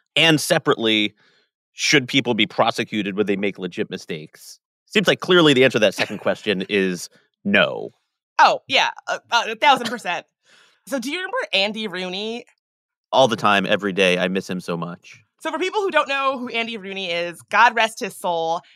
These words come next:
Speaker 2: Andy Rooney used to be on sixty Minutes. He had a segment which, that was literally just him, like, complaining for twenty minutes. Like,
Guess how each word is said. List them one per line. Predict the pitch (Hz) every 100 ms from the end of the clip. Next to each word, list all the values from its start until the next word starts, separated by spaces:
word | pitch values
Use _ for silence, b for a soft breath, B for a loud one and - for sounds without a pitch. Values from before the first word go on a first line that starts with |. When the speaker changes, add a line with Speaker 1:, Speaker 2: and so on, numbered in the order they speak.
| b
Speaker 2:
Andy | 254 330 359
Rooney | 311 302
used | 247 247
to | 254
be |
on | 240 226
sixty | 233 233
Minutes. | 190 185
He | 196
had | 262
a |
segment | 247 - 339 311 226 208 - _ _ _
which, | - 214 -
that | 277
was | 277
literally | 240 302 330 311
just | 285 -
him, | 220 226
like, | 220 -
complaining | 247 208 - 185 185 226 262
for | 262
twenty | 269 294 302
minutes. | 302 330 349 269
Like, | 233 233